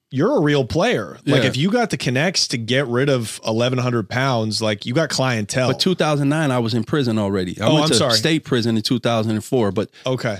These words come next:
Speaker 2: before two thousand and four, as much crank as I coulda
Speaker 1: Mm.
Speaker 2: got, we coulda moved.
Speaker 1: Okay. Uh, but before, I'm talking about leading up to your Fed case. Um, okay, so it sounds like you kinda fell off after you came home from the state.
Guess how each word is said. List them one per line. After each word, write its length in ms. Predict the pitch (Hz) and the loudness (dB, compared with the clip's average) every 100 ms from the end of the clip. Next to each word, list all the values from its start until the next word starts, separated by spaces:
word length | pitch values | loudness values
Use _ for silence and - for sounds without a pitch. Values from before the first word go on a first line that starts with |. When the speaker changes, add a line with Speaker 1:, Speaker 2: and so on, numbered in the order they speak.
| - | -4
Speaker 2:
before 400 | 127 - 180 175 | -4 0 0 0
two 220 | - 170 | 0 -2
thousand 380 | 165 151 143 139 | 0 0 0 -2
and 100 | 127 | -2
four, 280 | - 151 117 | -2 0 0
as 120 | 110 | 0
much 240 | 156 - - | 0 -2 -4
crank 340 | 165 156 - | -2 -2 -2
as 140 | 120 | -2
I 80 | 127 | -2
coulda 220 | 131 139 117 | -2 -2 0
Speaker 1:
Mm. 60 | |
Speaker 2:
got, 320 | 127 113 98 | 2 0 0
we 140 | 113 113 | -2 0
coulda 240 | - 107 | 0 0
moved. 380 | 104 101 90 101 _ _ | 2 0 -2 -6 _ _
Speaker 1:
Okay. 360 | 123 117 110 98 - _ - - - - | -8 -4 -4 -6 -12 _ -20 -20 -12 -4
Uh, 380 | 123 123 120 | 0 0 -2
but 420 | 127 117 127 123 - _ _ 127 | -2 -2 0 -2 -8 _ _ -6
before, 500 | 120 - 143 147 135 | -6 0 2 4 4
I'm 140 | 135 | 2
talking 240 | 147 131 127 | 0 0 0
about 320 | 117 117 123 | 0 0 -2
leading 320 | 127 127 127 | 0 0 2
up 160 | 120 - | 0 -2
to 100 | 113 | -4
your 120 | 107 | -4
Fed 360 | - 139 135 123 | -2 0 0 0
case. 600 | 113 101 107 - - - _ _ _ _ 117 | -2 -2 -2 -2 -4 -10 _ _ _ _ -4
Um, 640 | 110 110 107 104 98 101 _ _ _ _ _ | -2 0 -2 -2 -6 -12 _ _ _ _ _
okay, 240 | 135 135 | -2 0
so 100 | 123 | 0
it 40 | 127 | 0
sounds 160 | 175 160 | 0 0
like 100 | 131 | -2
you 80 | 120 | -2
kinda 220 | 143 113 | -2 -2
fell 240 | 135 110 | -2 0
off 520 | 123 147 95 - - - _ _ _ _ _ _ | 2 0 -2 -8 -10 -14 _ _ _ _ _ _
after 240 | 127 135 143 | -4 -2 -2
you 60 | 131 | -2
came 220 | 143 123 | 0 0
home 260 | 135 139 127 | 2 0 0
from 360 | 127 117 110 | -2 -2 -4
the 80 | 101 | -2
state. 640 | - - 147 127 120 - | 0 2 2 2 -2 -4